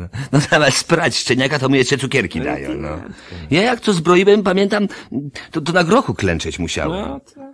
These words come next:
Speaker 1: Raz jałówkę podłączyłem do prądu, albo bimbru kurom ziarna nalałem i, i się spiły. <laughs> Ale śmieszne były, jak ludzie się taczały. <laughs> No, no to ojciec mnie,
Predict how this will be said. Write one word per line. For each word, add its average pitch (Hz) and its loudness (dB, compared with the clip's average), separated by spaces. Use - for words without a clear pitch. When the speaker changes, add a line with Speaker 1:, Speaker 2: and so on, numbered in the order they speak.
Speaker 1:
Raz 107 0
jałówkę 95 -2
podłączyłem 90 -4
do 90 -2
prądu, 76 -6
albo 82 -6
bimbru 87 -2
kurom 73 -4
ziarna 78 -6
nalałem 78 -2
i, - -14
i 90 -8
się 104 -6
spiły. 90 -8
<laughs> - -4
Ale 98 -8
śmieszne - -10
były, 143 -8
jak - -12
ludzie 151 -8
się 117 -10
taczały. 117 -10
<laughs> - -8
No, 131 -2
no 98 -6
to 101 -2
ojciec 107 -4
mnie, 98 0